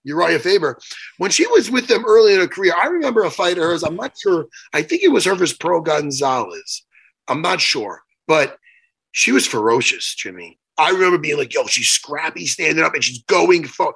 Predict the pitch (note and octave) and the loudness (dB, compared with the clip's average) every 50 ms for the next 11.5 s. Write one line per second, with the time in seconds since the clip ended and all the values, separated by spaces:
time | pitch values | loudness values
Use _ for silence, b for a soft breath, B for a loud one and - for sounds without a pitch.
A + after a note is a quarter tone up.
0 | B B - - F3+ - - - D#3+ G#3 G3+ F3+ E3+ - - B3 D#4 C#4 - - | B B -4 0 2 4 4 4 4 2 2 2 0 0 -2 -2 0 -2 -4 -8
1 | - _ _ _ _ _ _ _ _ B B B B B B B - - G3+ G3+ | -10 _ _ _ _ _ _ _ _ B B B B B B B -2 0 0 0
2 | G3+ G#3 A#3+ D#4 F4+ G4 G4 G4 F#4+ F4+ F4 D#4 - - - _ _ _ _ _ | 0 0 0 0 0 -2 -4 -4 -4 -2 -2 -2 -2 -4 -6 _ _ _ _ _
3 | _ _ _ _ _ _ _ - - G3+ G3 G3 G3+ F3+ - - F#3+ F#3 F3+ F3 | _ _ _ _ _ _ _ -6 -6 -4 -2 0 0 0 0 0 -2 -4 -8 -10
4 | E3+ D3 - - F#3+ F#3 F3+ A3 A3 G#3+ A3 A3+ G#3+ G3 G3 F#3 G3+ A3+ C4 B3 | -10 -10 -8 -8 -4 0 0 2 2 2 2 2 4 4 2 2 0 -4 -6 -6
5 | A3 - _ _ _ G3+ E3+ F3+ A3 E3 D#3 C3+ B2+ B2+ D3 F3+ - _ _ _ | -6 -6 _ _ _ -12 -10 -10 -4 -2 0 2 2 0 -2 -6 -12 _ _ _
6 | _ _ _ _ _ _ _ _ _ _ _ B B B B B B _ _ D#3 | _ _ _ _ _ _ _ _ _ _ _ B B B B B B _ _ -8
7 | D3+ C#3+ C3 C3 C3 C3 C3 C3 B2+ - - F3 E3+ E3 D#3 D#3 D#3 D3 C#3+ D3 | -4 0 2 4 4 4 2 0 -2 -2 -2 0 2 4 4 4 2 2 0 -2
8 | C3+ B2+ B2+ B2+ B2 A#2+ A#2 A2+ A2+ G#2+ G2+ _ _ _ _ _ _ _ _ _ | -2 -4 -6 -10 -12 -10 -10 -12 -12 -14 -16 _ _ _ _ _ _ _ _ _
9 | _ _ _ _ _ _ _ _ _ _ _ - - - F#3 G#3+ A3 G#3 F#3+ F#3 | _ _ _ _ _ _ _ _ _ _ _ -6 -2 0 0 0 2 2 2 2
10 | F#3 - F3 F3+ F3 E3 D#3 F3 F3+ E3+ E3 D#3 E3 D#3 D3+ D3+ C3+ A#2+ A2 A2+ | 0 -2 -4 -6 -4 -4 -4 -2 0 2 2 2 4 2 2 2 0 -2 -6 -10
11 | _ _ - C#3+ C3+ A#2 A2 G2+ F#2 - | _ _ -6 -4 -4 -2 -4 -4 -8 -10